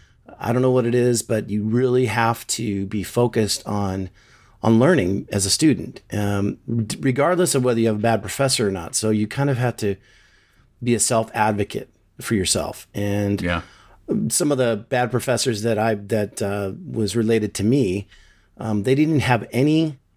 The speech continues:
Speaker 1: practical, um, skill sets that were in the industry at all.
Speaker 2: Yeah, I
Speaker 1: And
Speaker 2: don't think any of them really worked in the industry. They just kinda got their,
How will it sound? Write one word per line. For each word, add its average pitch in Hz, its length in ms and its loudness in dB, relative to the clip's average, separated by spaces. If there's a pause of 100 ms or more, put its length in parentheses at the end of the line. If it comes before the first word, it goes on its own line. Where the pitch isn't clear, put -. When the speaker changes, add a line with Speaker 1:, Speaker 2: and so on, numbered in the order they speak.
Speaker 1:
practical, 127 760 -2
um, 104 420 -4
skill 120 480 0
sets - 460 -6
that 101 180 -6
were 95 220 -8 (360)
in 117 440 2
the 107 140 -2
industry 98 460 -4
at 87 160 -6
all. - 300 -10 (420)
Speaker 2:
Yeah, 117 120 2
I 110 60 4
Speaker 1:
And 135 40 2
Speaker 2:
don't 165 120 2
think 127 120 -4
any 113 160 0
of 110 60 0
them 107 180 2
really 110 160 2
worked 117 340 0
in 98 80 0
the 92 80 2
industry. 85 380 -4
They 98 140 -2
just 107 200 -6
kinda 101 200 -2
got 101 260 -2
their, 92 320 -2